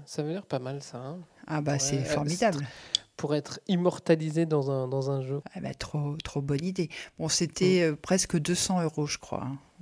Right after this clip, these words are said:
Speaker 2: pour, euh,
Speaker 1: Ouf.
Speaker 2: pour acheter le jeu et avoir son, sa tête, euh, mais bon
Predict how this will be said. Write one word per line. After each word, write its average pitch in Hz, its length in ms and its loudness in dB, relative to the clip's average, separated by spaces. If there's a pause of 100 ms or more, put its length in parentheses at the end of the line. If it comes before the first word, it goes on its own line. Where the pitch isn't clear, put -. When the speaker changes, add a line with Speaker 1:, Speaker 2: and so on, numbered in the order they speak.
(120)
Speaker 2:
pour, 143 280 -6
euh, 139 60 -2
Speaker 1:
Ouf. - 180 -4 (240)
Speaker 2:
pour 151 180 -10
acheter 147 300 -4
le 139 80 -4
jeu 151 300 -4
et 135 180 -4
avoir 139 240 -4
son, - 180 -8 (440)
sa 147 200 -4
tête, 156 400 -6
euh, 147 220 -4 (880)
mais 160 160 4
bon 135 260 0